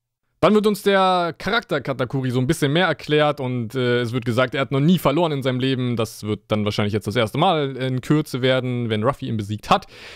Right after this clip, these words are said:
Dann, ähm, ist er damals geboren worden und hat sich irgendwie direkt, äh, auf dem Stuhl zu bewegt, hat sich hingesetzt und ist eingeschlafen. Soll also heißen, er ist direkt gelaufen oder was soll, wie soll man das verstehen? Auf jeden Fall irgendwie lustig, wenn man sich das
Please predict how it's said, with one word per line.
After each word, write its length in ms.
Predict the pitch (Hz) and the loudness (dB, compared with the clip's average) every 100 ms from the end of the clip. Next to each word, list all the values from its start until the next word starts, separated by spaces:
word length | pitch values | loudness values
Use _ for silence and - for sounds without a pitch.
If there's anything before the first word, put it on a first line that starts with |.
| - | -2
Dann, 460 | - 185 190 185 170 | 4 4 4 0 -4
ähm, 360 | 151 151 143 135 | 0 0 0 -2
ist 160 | 147 156 | -4 0
er 160 | 165 143 | 0 2
damals 260 | 156 160 | 0 -2
geboren 360 | 135 120 151 170 | -4 0 0 2
worden 180 | 156 151 | 0 -2
und 140 | 135 | -2
hat 100 | 151 | -2
sich 220 | 147 127 | -4 -6
irgendwie 280 | 156 139 131 | -6 -4 -4
direkt, 440 | 117 123 143 - 147 | -2 0 0 -2 -4
äh, 240 | 147 143 | 0 0
auf 100 | 135 | 0
dem 100 | 131 | -2
Stuhl 220 | 123 139 | 0 0
zu 140 | 131 131 | 0 -2
bewegt, 300 | 120 131 135 | 0 2 0
hat 100 | 117 | 0
sich 80 | |
hingesetzt 400 | 120 123 120 113 | 0 0 0 -2
und 180 | 120 113 | -4 -6
ist 100 | 107 | -4
eingeschlafen. 540 | 131 139 123 131 127 127 | -2 -2 0 0 0 0
Soll 220 | 127 143 | 0 2
also 200 | 135 127 | 0 0
heißen, 240 | 135 135 | 0 -2
er 120 | 131 | -6
ist 180 | 131 - | -6 -6
direkt 260 | 127 135 - | -4 -4 -2
gelaufen 560 | 117 107 117 175 - | 0 2 2 2 -2
oder 220 | 180 151 160 | -2 0 -2
was 140 | 160 | 0
soll, 280 | 160 160 143 | 0 0 0
wie 60 | |
soll 140 | 165 170 | 0 0
man 80 | 170 | 0
das 80 | |
verstehen? 480 | 165 165 - 151 151 | 0 -4 0 0 2
Auf 100 | 135 | 0
jeden 140 | 139 127 | 0 0
Fall 320 | 127 120 117 | 0 2 0
irgendwie 220 | 117 110 | -4 -4
lustig, 320 | 107 107 - | -4 -4 -2
wenn 100 | 107 | 0
man 80 | 110 | 0
sich 120 | 107 | 0
das 180 | 110 107 | -2 -4